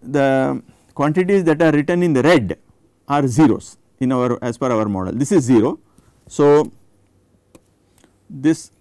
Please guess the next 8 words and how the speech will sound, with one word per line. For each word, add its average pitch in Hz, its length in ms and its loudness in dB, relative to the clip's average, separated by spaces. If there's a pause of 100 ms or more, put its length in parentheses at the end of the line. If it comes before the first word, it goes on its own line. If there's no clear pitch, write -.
drops 113 300 -6
off, - 200 -8 (1500)
this 120 240 -8
drops 107 340 -10
off, 165 180 -8 (1000)
sigma 160 320 -2
x 165 260 0
z 175 120 2